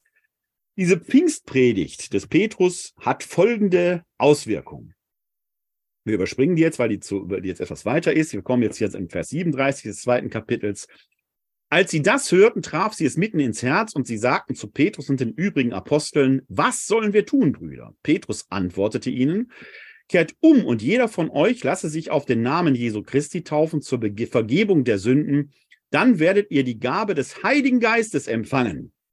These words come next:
Aha, die ist also hier mit der Taufe verbunden. „Denn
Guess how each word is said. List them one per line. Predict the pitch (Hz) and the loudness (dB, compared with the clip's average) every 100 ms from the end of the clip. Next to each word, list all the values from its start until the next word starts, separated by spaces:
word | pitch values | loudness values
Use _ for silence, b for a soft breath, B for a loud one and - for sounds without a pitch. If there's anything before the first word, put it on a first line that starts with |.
| _ - | _ -6
Aha, | 131 165 226 220 _ _ - | 0 2 2 -2 _ _ -16
die | |
ist | - | -10
also | - 110 | -6 -4
hier | 107 127 | 0 2
mit | 147 120 | 2 0
der | 101 | -2
Taufe | 104 92 110 | -4 -4 -4
verbunden. | 151 123 156 226 247 b b b b b | -4 0 0 0 -4 b b b b b
„Denn | - | -2